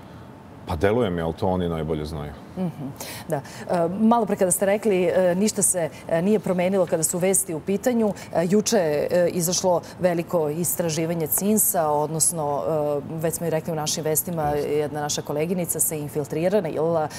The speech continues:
Speaker 2: e, Ivana Milosavljević, u call, e, centar Srpske napredne stranke i sada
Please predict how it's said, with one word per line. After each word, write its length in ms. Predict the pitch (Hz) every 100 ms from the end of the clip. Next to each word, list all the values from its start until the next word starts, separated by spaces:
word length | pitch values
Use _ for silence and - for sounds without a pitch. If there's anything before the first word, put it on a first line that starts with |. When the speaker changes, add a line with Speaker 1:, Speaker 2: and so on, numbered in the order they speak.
| - 196
Speaker 2:
e, 160 | 160
Ivana 240 | 156 175 160
Milosavljević, 760 | 147 147 160 165 214 202 147
u 60 | 160
call, 260 | 202 180 - - -
e, 140 | 160
centar 380 | 165 175 170 143
Srpske 380 | - 160 - 170
napredne 400 | 151 185 175 151
stranke 600 | - 175 262 269 285 233
i 160 | 214 214
sada 420 | - 220 220